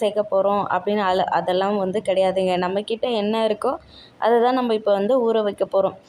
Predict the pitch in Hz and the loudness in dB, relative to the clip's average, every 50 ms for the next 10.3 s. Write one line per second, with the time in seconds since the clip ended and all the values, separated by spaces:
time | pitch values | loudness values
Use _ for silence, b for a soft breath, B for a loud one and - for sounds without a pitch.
0 | B B B B B B - 226 233 247 254 247 240 247 247 233 214 208 208 214 | B B B B B B -2 0 0 2 2 2 0 2 0 0 0 0 0 0
1 | 220 220 220 220 220 254 254 - 269 254 240 208 202 214 233 240 - 214 202 208 | 2 2 2 0 0 -2 -2 0 0 0 0 0 0 0 0 0 0 0 0 0
2 | 208 208 208 196 190 - - 214 226 262 269 - - _ _ _ _ _ - _ | 0 0 0 0 0 0 0 2 2 0 -2 -4 -10 _ _ _ _ _ -20 _
3 | _ _ - - - - _ - - - 202 208 220 226 220 214 214 214 - 202 | _ _ -20 -20 -20 -20 _ -20 -14 -6 -4 -2 0 2 2 0 0 0 0 0
4 | 185 190 208 208 202 220 190 180 180 202 202 - 190 190 190 185 202 196 202 202 | 0 0 -2 -2 -2 -2 -2 0 -2 -2 -2 0 0 0 0 0 0 0 2 2
5 | 190 180 175 180 180 180 175 175 175 185 185 - 185 170 165 - - - B B | 2 2 0 0 0 0 0 0 -2 -4 -4 -4 -6 -4 -4 -4 -4 -4 B B
6 | B B B B B - - 214 214 - 254 240 - 202 196 196 226 277 262 - | B B B B B -4 -2 -2 0 -2 -4 0 2 2 4 4 4 2 2 2
7 | 226 220 220 220 208 214 208 202 190 185 - 190 190 190 180 180 185 196 202 202 | 2 2 4 4 4 4 4 2 2 2 0 2 2 2 0 0 -2 0 0 0
8 | 202 202 190 214 247 285 359 - B B B B B B B B _ - 240 233 | 0 0 0 2 2 0 0 -2 B B B B B B B B _ -2 -2 0
9 | 240 226 240 240 240 240 226 208 196 202 240 262 226 220 208 196 196 208 214 208 | 0 0 0 0 0 0 0 0 0 0 -2 -2 0 0 0 2 2 2 2 2
10 | 208 202 202 - 269 | 2 0 -2 -2 -2